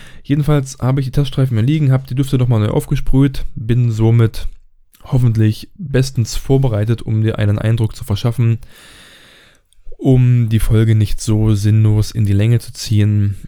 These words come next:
werde ich jeden dieser, dieser Düfte nur kurz anreißen. Ich habe schon wieder so ein bisschen Mundfasching, habe ich gerade den Eindruck.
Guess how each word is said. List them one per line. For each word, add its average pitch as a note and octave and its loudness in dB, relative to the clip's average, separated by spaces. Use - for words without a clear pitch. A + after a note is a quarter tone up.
werde G2 0
ich - -6
jeden G#2 0
dieser, G#2+ 2
dieser G#2+ 2
Düfte G#2+ -2
nur G2+ 2
kurz - -2
anreißen. G#2 0
Ich G#2+ -4
habe - -10
schon G2+ 0
wieder F#2 0
so F#2+ -2
ein F2+ -2
bisschen D#3+ -2
Mundfasching, G#2+ 0
habe F#2 0
ich - 0
gerade G2 -2
den G2+ 0
Eindruck. G2+ 0